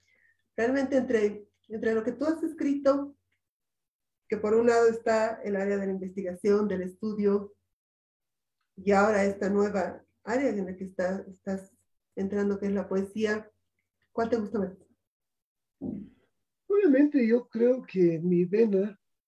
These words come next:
Speaker 2: es, eh, la investigación, ¿no? Porque hay mucho que dar, hay mucho que decir, mucho que revisar, hay mucho que contribuir. Eh, este último estaba escuchando unas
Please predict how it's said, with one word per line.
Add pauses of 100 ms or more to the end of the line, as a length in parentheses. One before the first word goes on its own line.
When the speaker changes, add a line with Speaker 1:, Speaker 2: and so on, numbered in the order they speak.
(160)
Speaker 2:
es,
eh,
la
investigación,
¿no?
Porque
hay
mucho
que
dar,
hay
mucho
que
decir,
mucho
que
revisar, (540)
hay
mucho
que
contribuir. (960)
Eh, (380)
este
último
estaba
escuchando
unas